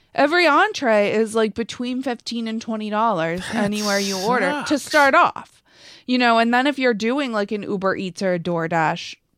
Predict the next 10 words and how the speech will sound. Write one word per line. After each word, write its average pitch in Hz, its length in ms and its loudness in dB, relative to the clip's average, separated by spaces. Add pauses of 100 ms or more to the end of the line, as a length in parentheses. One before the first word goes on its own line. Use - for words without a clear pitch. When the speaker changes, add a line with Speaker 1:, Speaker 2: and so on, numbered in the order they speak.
Speaker 1:
you're 196 320 -4
gonna 202 220 0
double 196 360 2
it 143 120 2
before 180 340 -2
you 165 220 -2
actually 165 640 -6 (500)
get - 220 -2
your 160 180 -2
meal. 170 380 -8